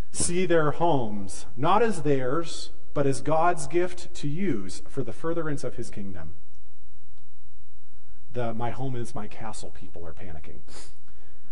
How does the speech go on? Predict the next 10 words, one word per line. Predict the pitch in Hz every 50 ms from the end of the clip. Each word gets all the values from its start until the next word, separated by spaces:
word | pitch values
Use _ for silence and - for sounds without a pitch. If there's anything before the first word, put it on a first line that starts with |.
| - -
The | 127 135 147
open, | 160 185 185 196 196 180 135
they | 143 143 156
open | - 175 190 190 - 202 190 185
doors. | 165 170 165 156 139 117 101 95 - - - - -
They | - 143 143
seek | 143 - - - 196 202 202 -
out | 196 196 196 190
the | - 170
underprivileged. | 170 175 175 175 165 - - 185 185 170 151 143 127 120 - -